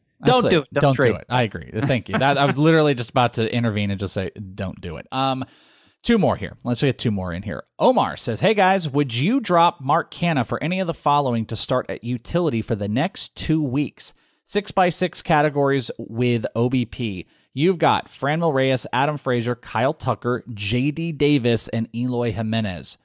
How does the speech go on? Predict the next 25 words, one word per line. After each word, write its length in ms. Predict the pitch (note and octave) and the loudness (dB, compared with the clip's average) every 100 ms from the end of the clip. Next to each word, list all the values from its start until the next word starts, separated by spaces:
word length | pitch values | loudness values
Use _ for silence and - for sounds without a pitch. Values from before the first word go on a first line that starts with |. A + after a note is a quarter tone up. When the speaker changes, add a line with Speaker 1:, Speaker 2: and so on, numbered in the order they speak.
| _ | _
Speaker 1:
Are 100 | A2 | -8
you 100 | G#2+ | -6
dropping 380 | - C#3 C#3 C#3 | 0 0 0 -4
Canha 400 | - C3+ C3+ C3+ | -4 -2 0 -2
for 720 | - A2+ G#2+ G#2 G#2 G#2 G#2 _ _ D#3 | -2 -2 0 2 0 -2 -4 _ _ -6
any 300 | F3+ G3+ - | -4 -2 -2
or 100 | C#3+ | -2
multiple 460 | D3+ G#3+ A#2 F2 | 0 -2 -4 -8
of 80 | E2 | -8
those 180 | C2+ B1+ | -10 -10
guys?" 360 | - - - _ _ _ _ _ _ - | -12 -14 -18 _ _ _ _ _ _ -18
Speaker 2:
J 300 | C3+ D3+ F3 | -2 2 2
D 140 | G3 | 2
Davis 460 | F#3 E3+ E3 E3+ D#3+ | 2 2 2 0 -2
is 120 | D#3+ | -4
the 200 | D3+ D#3 | -2 -2
only 260 | C3 C3 C#3 | 0 2 4
one 220 | B2+ B2+ | 4 4
I 100 | B2 | 4
would 180 | B2 A#2+ | 2 -2
consider. 760 | - G#2+ - - D3+ F3 A#3 - | -6 -6 -4 0 4 4 4 0
Speaker 1:
Of 180 | G#2+ | -10
course. 380 | - - G2 - _ _ _ _ _ _ _ | -6 -4 -4 -8 _ _ _ _ _ _ _
Speaker 2:
Uh-huh. 400 | - A2 G#2 F#2+ D#3 | -2 0 2 2 0
I, 160 | G#2 | 2